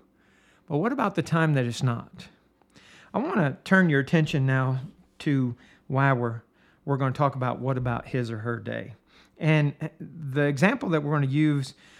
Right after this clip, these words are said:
from the scriptures is when Jesus teaches a parable. Now, a parable is just a story, something that's made up to teach a principle or a lesson. If you go back and listen to the parable of the fireman that I gave,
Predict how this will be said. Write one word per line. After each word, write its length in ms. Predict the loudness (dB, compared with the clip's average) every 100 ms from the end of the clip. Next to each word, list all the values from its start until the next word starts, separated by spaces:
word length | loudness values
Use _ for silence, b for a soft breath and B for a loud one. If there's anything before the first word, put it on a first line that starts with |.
| b b
from 200 | 2 4
the 80 |
scriptures 480 | 2 0 0 0 -2
is 160 | -2 0
when 180 | 0 2
Jesus 320 | 0 0 -2
teaches 380 | -4 -4 -2 -4
a 60 |
parable. 480 | -2 0 0 0 -4
Now, 180 | -2 -2
a 40 |
parable 400 | -2 -2 0 0
is 60 | 0
just 240 | -2 0
a 60 | -2
story, 580 | -2 2 4 4 2 -2
something 340 | -2 0 0 0
that's 180 | 0
made 280 | 2 4 4
up 260 | 2 0 -6 B B B B B B B -2
to 240 | 0 0 -4 _ -4
teach 260 | -2 0
a 60 | 0
principle 420 | 2 2 2 -2
or 60 | 2
a 40 |
lesson. 340 | 4 4 4
If 100 | 0
you 80 | 2
go 100 | 2
back 220 | 4 4
and 100 | 4
listen 280 | 4 4 2
to 80 | 0
the 80 | 0
parable 480 | 4 6 6 2 0
of 60 |
the 80 | 0
fireman 500 | 4 6 6 4 2
that 160 | 2 0
I 100 | 0
gave, 400 | 2 4 2